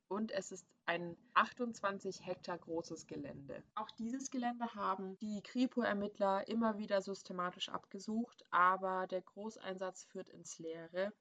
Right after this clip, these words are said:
Immer noch keine Spur von Georgine. Es passiert aber etwas in der Nachbarschaft. Eine Mutter ruft bei der Polizei an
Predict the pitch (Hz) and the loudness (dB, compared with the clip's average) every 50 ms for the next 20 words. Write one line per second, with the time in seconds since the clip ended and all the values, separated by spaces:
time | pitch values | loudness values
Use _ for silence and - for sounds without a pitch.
0 | _ _ _ - 208 202 196 185 180 170 - - - 170 165 165 165 - - - | _ _ _ -6 0 2 2 2 2 0 -4 -6 -16 -16 -14 -12 -12 -12 -10 -10
1 | 170 165 - - 160 160 - 160 165 165 - - 156 156 160 - _ _ _ _ | -10 -10 -10 -12 -20 -20 -18 -16 -16 -14 -12 -12 -12 -12 -14 -16 _ _ _ _
2 | _ - 208 208 - - 254 240 - - 220 196 180 - - 156 156 156 151 170 | _ -8 -8 -8 -4 -2 -2 -2 0 0 0 0 2 4 4 4 6 6 4 2
3 | - - - 165 165 - 156 160 160 156 156 156 151 151 - - - 160 - - | 2 0 -2 -6 -6 -6 -8 -8 -6 -4 -4 -4 -4 -6 -6 -8 -8 -6 -6 -6
4 | - 165 - 170 _ _ _ - - _ - 185 185 202 202 202 233 247 - 285 | -6 -6 -8 -10 _ _ _ -20 -16 _ -6 -4 -2 -2 0 2 0 0 2 2
5 | 269 247 247 247 - - - 214 202 202 190 - - 202 185 180 180 - - - | 2 2 2 0 0 0 2 2 4 4 2 0 -2 -6 -6 -6 -6 -8 -6 -4
6 | 175 170 165 165 - - 196 214 240 | -2 0 0 2 2 4 2 2 2